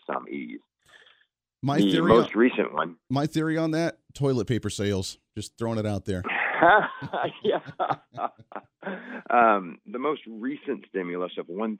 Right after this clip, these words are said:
Speaker 1: point nine trillion is overkill to me. Um, we're at a point now, our unemployment is in a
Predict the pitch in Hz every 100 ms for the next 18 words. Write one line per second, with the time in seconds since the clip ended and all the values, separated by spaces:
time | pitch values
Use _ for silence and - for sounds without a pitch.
0 | - 95 - 90 92 92 90 _ _ _
1 | - 110 117 120 120 101 85 85 85 87
2 | 87 85 85 58 90 78 76 69 67 64
3 | 57 62 55 - - - 82 73 67 65
4 | _ _ - 104 90 80 101 92 98 92
5 | 71 80 76 73 64 - - 98 82 -
6 | 87 85 80 78 - 71 69 69 - 73
7 | 73 69 64 69 69